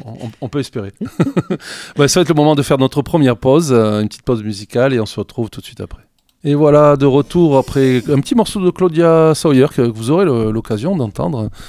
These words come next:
à ce micro, d'ailleurs, qui nous interprète-, interprétera des morceaux d'elle. Oui, alors dans, dans le calendrier donc, de ce fameux centre culturel, il y a quelque chose, euh, effectivement qui va se passer prochainement, euh, une chose assez importante. On va, on va se tourner vers Leïma qui va pouvoir nous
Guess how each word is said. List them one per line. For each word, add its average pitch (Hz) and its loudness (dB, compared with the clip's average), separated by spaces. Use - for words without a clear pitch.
à - -2
ce - -2
micro, 170 -2
d'ailleurs, 123 0
qui - -4
nous 110 0
interprète-, - -4
interprétera 147 0
des 170 2
morceaux - 0
d'elle. 147 4
Oui, 196 6
alors 143 4
dans, 156 2
dans 170 2
le 160 4
calendrier 180 2
donc, 143 0
de 131 -2
ce - -6
fameux 139 0
centre 131 -2
culturel, 127 0
il 143 0
y 120 2
a 110 -2
quelque 107 -8
chose, 135 -6
euh, 110 -4
effectivement 113 -6
qui - -12
va 104 -4
se - -12
passer - -6
prochainement, 123 -6
euh, 110 -6
une 98 -6
chose 104 -8
assez 113 -4
importante. 123 -2
On 110 -2
va, 117 0
on 135 -6
va 113 -4
se - -8
tourner 127 0
vers 107 0
Leïma 131 4
qui - -4
va 110 2
pouvoir 127 2
nous 120 2